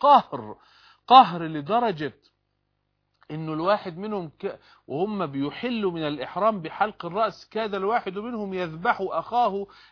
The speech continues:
لأن المو-، لأن يده لا تستمكن ولا تستقر على الموسي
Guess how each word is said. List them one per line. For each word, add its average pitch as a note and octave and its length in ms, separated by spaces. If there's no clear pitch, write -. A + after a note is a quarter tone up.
لأن F#3+ 320
المو-، G3 380
لأن E3+ 360
يده F#3+ 460
لا F#3 180
تستمكن F3 960
ولا C#3 260
تستقر F#3 760
على D3 220
الموسي C#3+ 840